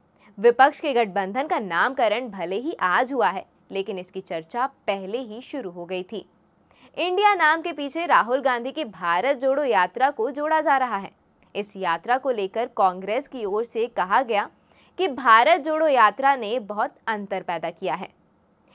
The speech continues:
यात्रा के दौरान राहुल गांधी बार-बार यह कहते थे कि भारत जोड़ने निकले हैं। यात्रा के बाद उनकी ओर से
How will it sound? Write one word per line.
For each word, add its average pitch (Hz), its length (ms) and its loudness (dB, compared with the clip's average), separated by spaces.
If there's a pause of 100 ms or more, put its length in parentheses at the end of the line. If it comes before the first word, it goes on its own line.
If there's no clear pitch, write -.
(140)
यात्रा 208 340 4
के 214 160 -6
दौरान 180 380 -2
राहुल 190 300 -4
गांधी 196 260 -6
बार-बार 226 640 0
यह 233 120 -2
कहते 214 420 -6
थे 196 120 -12 (220)
कि 311 80 2
भारत 269 480 8
जोड़ने 262 300 2
निकले 208 280 -4
हैं। 226 280 -6 (300)
यात्रा 254 440 6
के 330 160 -4
बाद 226 400 4
उनकी 233 360 -4
ओर 226 240 2
से 269 280 -8